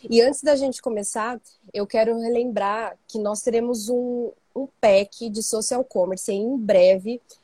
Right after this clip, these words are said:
pra sair, um conteúdo muito legal que nós fizemos entre a Escola de E-Commerce, a Tray e a Ethos. Então, fiquem aí de olho nas nossas redes sociais, aqui na Escola de E-Commerce, na rede social da Tray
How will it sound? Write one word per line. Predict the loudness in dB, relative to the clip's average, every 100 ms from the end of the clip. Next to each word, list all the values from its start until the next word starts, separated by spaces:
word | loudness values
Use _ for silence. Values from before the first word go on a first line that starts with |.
| _
pra | -4
sair, | -2 0 0 0
um | -2 -2
conteúdo | 0 2 2 2
muito | 0 0 -2
legal | -2 0 2 2 0
que | -2
nós | -4 -4
fizemos | -4 -2 0 0 -4
entre | -4 -6
a |
Escola | -4 -2 -2
de | 0 -2
E-Commerce, | -2 -2 0 -2 -6 -6
a | -8
Tray | -6 -6 -4 -6 _ _ -4
e | 2
a | 6 8
Ethos. | 8 6 0 -6
Então, | -4 -6
fiquem | -6 -6 0
aí | 0 0
de | 0 2
olho | 2 2
nas | -2 -2
nossas | -4 -4 -6
redes | -6 -6 -8
sociais, | -8 -4 -2 0 -2
aqui | -6
na | -8
Escola | -8 -6 -4
de | -4 -8
E-Commerce, | -6 -2 0 0 -2 -4
na | -6
rede | -6 -6
social | -6 -4
da | -4 -4
Tray | -4 2 2